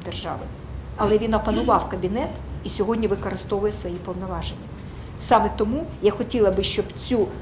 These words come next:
левову частку відповідальності за такий результат виборів,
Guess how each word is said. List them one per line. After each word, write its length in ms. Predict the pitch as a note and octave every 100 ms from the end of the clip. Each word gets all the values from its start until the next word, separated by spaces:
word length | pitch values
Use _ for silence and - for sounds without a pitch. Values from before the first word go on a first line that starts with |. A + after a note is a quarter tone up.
| - -
левову 480 | A3 A#3+ C4 F#3 F#3
частку 460 | F3+ - F#3 - G3+
відповідальності 840 | F3 - F#3 F#3 C4+ C#4 G#3+ -
за 220 | F#3 -
такий 260 | F#3+ G#3+ F#3+
результат 580 | G#3 G#3 A3 G#3+ F#3+ E3+ G3
виборів, 340 | D4 D#3+